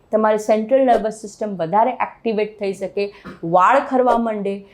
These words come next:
તમારા નખમાં પ્રોબ્લેમ આવી શકે, વધારે પડતા સિલેનિયમને લીધે તમારા સ્નાયુઓ કે જોઇન્ટમાં પણ દર્દ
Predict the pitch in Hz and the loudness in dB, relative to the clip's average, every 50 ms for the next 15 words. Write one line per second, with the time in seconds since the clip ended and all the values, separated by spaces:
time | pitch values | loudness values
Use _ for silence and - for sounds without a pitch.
0 | _ _ _ _ _ - 233 240 240 247 247 262 254 226 214 220 208 208 - - | _ _ _ _ _ 0 2 4 6 6 6 6 4 4 4 4 2 2 2 2
1 | 247 277 285 285 285 277 254 240 214 233 240 240 233 214 202 196 214 208 - 226 | 4 4 4 4 2 2 2 2 4 2 2 2 4 2 2 2 0 -4 -8 -12
2 | 208 - 220 214 214 214 214 - _ _ - 175 160 190 190 165 214 220 233 240 | -8 -4 -2 -2 -2 -4 -8 -16 _ _ -4 0 2 2 2 4 4 2 2 2
3 | 262 269 262 247 247 240 240 240 240 233 240 - - - 240 220 220 214 220 220 | 2 2 2 0 0 0 0 0 0 0 -4 -6 -4 -2 0 2 2 0 0 0
4 | 226 226 220 214 208 202 180 202 208 208 - 196 196 190 190 196 185 190 - - | -2 -2 -2 -2 -2 0 0 -2 -2 -2 -4 -2 0 0 0 0 -2 -4 -6 -2
5 | 220 190 185 208 214 220 247 247 247 247 240 240 240 226 202 160 185 185 180 185 | 0 0 2 2 0 0 -2 0 0 -2 -2 0 0 0 0 2 0 -2 -2 -2
6 | 190 185 208 214 208 202 - 233 233 214 175 175 175 180 175 185 196 | -4 -8 -8 -8 -8 -8 -8 -10 -8 -6 -6 -6 -6 -6 -6 -8 -10